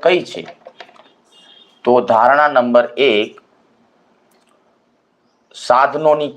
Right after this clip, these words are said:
કિંમત, સાધનોની કિંમત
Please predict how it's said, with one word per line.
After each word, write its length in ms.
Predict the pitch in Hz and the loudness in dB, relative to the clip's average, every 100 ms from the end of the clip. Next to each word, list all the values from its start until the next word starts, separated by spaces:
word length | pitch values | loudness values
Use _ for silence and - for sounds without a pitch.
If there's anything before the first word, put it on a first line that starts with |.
| 127 | -2
કિંમત, 320 | 123 117 - - _ _ _ _ _ _ _ _ - | 2 2 0 -8 _ _ _ _ _ _ _ _ -8
સાધનોની 840 | - 110 117 120 120 104 101 127 170 - _ _ _ - | -2 0 0 -2 -2 -4 -4 -8 -10 -14 _ _ _ -4
કિંમત 400 | 123 123 95 | -2 2 0